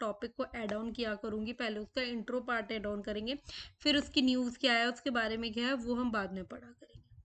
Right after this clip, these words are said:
क्योंकि ऐसे आपको बहुत सारे लोग होंगे जिनको इस बारे में नहीं पता कि genetically modified crops क्या होती हैं, जीएम crops क्या होती हैं, तो पहले उनकी study करना it's very important।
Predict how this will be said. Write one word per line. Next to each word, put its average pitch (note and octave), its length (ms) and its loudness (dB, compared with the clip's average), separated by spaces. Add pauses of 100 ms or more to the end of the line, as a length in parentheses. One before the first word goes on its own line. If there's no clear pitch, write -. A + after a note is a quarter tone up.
(460)
क्योंकि C#4 240 8
ऐसे C#4+ 440 2
आपको C#4+ 320 2
बहुत C4+ 280 2
सारे C#4 200 4
लोग C4 160 2
होंगे B3+ 200 2
जिनको B3 300 2
इस B3+ 140 -2
बारे A3+ 180 0
में A#3+ 100 2
नहीं A#3 280 2
पता A3+ 280 -2
कि A#3 140 -2
genetically A3+ 480 0
modified A#3 500 -2
crops A3+ 400 -4
क्या A#3 140 -2
होती A#3 400 -2
हैं, A#3+ 180 0
जीएम G#3+ 260 -2
crops A#3 420 -4
क्या C4 100 0
होती B3 300 0
हैं, B3+ 100 -2 (420)
तो C#4+ 100 2
पहले C4 340 4
उनकी C#4 260 4
study A#3+ 400 2
करना B3+ 220 0
it's B3 200 -2
very A3 320 0
important। A3 540 -2